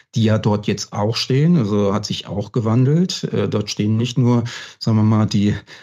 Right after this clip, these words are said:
äh, Leute, die das Geld verwalten können, <laughs> sondern die, die auch Innovationen vorantreiben. Ähm, wir, ähm, sind mit denen in Gesprächen, aber, ähm, gerne. Meine Adresse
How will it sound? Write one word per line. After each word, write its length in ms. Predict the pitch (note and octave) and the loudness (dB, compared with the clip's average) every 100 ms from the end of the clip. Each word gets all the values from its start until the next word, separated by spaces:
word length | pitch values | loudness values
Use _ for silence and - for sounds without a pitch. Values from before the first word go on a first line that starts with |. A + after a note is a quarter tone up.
| - _ - | -20 _ -2
äh, 160 | G#2 | 0
Leute, 360 | G2+ G#2 A#2 B2 | 2 2 2 2
die 120 | A2 | 2
das 180 | G#2 - | 0 0
Geld 240 | F#2+ C3 | -2 -2
verwalten 500 | - C3 C3+ C#3+ D3 | -2 -2 0 2 0
können, 280 | - D3+ D#3 | 0 2 2
<laughs> 0 | |
sondern 480 | - D3 - B2+ - | 2 -2 -2 -4 -2
die, 160 | A#2 | -4
die 240 | A2 - - | -2 -6 -6
auch 340 | - - - - - - | -6 -6 -6 -12 -20 -6
Innovationen 640 | B2+ B2 A2 G2+ C#3 G3 C#3 | 0 0 0 -2 0 0 0
vorantreiben. 840 | A2 G#2+ G2+ F#2+ F#2+ G2+ A#2+ D#3 D#3 - _ - | -2 -2 -4 -4 -2 0 2 0 -2 -18 _ -4
Ähm, 400 | A#2+ A#2 A#2+ A2+ | 0 2 0 0
wir, 240 | A2 A2+ G#2+ | -2 -2 -2
ähm, 920 | G#2+ A2 A#2 A#2+ - - - - - - | -2 -2 -2 -2 -2 -4 -2 -4 -4 -4
sind 300 | A#2+ A2+ B2 | -2 0 -2
mit 160 | - | 0
denen 220 | A2+ B2 | 2 2
in 200 | A#2+ A2 | 0 -4
Gesprächen, 720 | G#2+ G#2+ - F2+ - F3 F3+ - | -2 -6 -4 -4 0 2 0 -2
aber, 420 | F#2+ A#2 D3 D#3 | -2 2 2 0
ähm, 460 | - - - B2+ D3+ - - | -6 -6 -6 -8 -10 -16 -8
gerne. 540 | G2 G2+ C3 E3+ F#3+ F#3+ _ - | -4 0 2 2 0 -4 _ -8
Meine 380 | A2 A#2+ C3+ - | -2 -2 -2 -4
Adresse 560 | A#2 - A#2+ D3+ F#3 | -6 -4 -2 0 0